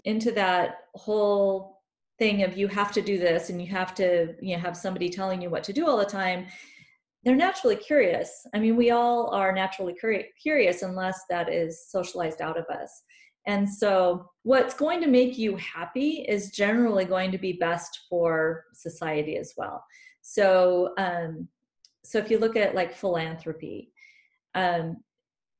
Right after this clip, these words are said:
I don't know about you guys, and I'm sure actually I do,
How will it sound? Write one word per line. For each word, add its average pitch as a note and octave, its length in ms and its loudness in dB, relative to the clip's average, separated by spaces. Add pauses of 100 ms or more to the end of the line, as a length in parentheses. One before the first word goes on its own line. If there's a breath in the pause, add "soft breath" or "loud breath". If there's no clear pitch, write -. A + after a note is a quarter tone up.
(680)
I A#3 80 4
don't D4+ 140 6
know C4+ 60 6
about F#3+ 200 4
you G3 120 2
guys, A3 280 2
and G#3 100 0
I'm G#3+ 160 2
sure G#3+ 400 2
actually F3 460 0
I D#3+ 80 2
do, D#3 420 2